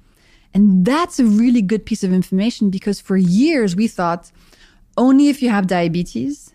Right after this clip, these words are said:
should your glucose levels be of any concern to you. You know, it was kinda like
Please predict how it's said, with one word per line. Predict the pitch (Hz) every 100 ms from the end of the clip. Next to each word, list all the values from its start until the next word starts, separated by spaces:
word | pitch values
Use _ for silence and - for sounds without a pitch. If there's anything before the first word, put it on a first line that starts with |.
| _
should | - 208 190
your | 180
glucose | 170 185 185 -
levels | 185 175 165
be | 175
of | 160 -
any | 185 185
concern | - 170 - - -
to | -
you. | - - _ -
You | 180
know, | 196
it |
was | 202
kinda | - 180
like | 165 151